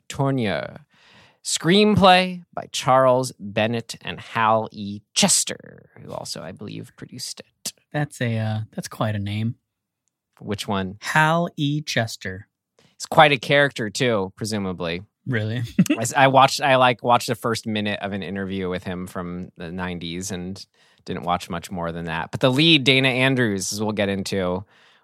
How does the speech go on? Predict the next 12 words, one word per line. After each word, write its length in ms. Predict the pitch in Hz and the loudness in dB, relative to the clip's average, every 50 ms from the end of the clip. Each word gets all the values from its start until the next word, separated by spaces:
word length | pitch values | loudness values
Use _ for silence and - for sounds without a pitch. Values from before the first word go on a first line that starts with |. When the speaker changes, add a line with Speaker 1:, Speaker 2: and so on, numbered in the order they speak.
| _ | _
Speaker 1:
was 140 | - - - | -10 -6 -2
not 220 | 110 101 90 - | 0 0 -2 -2
crazy 360 | - - 104 92 87 85 92 90 | -4 -6 -4 -4 -4 -4 -4 -2
about 260 | 87 87 87 80 - | -2 0 0 0 -2
old 180 | 82 87 82 | -4 -6 -4
Hal. 420 | 95 101 85 82 78 78 90 107 113 _ _ _ _ _ _ _ _ _ _ _ _ _ _ _ _ _ _ _ | -4 -2 -2 0 -2 -4 -6 -10 -16 _ _ _ _ _ _ _ _ _ _ _ _ _ _ _ _ _ _ _
Speaker 2:
I, 140 | - 156 180 - - | 2 2 2 2 -2
is 300 | 139 139 156 151 135 127 | -4 0 2 2 4 4
that 220 | 143 143 143 135 | 4 4 4 4
the 280 | - 139 127 123 120 117 | 2 0 2 2 0 -2
dude? 440 | 117 - 127 131 156 214 233 196 170 - _ _ _ _ _ _ _ _ _ _ - | -2 0 0 2 2 2 0 -2 -4 -10 _ _ _ _ _ _ _ _ _ _ 0
Speaker 1:
Yeah. 280 | 110 104 98 87 87 | 0 2 2 2 -2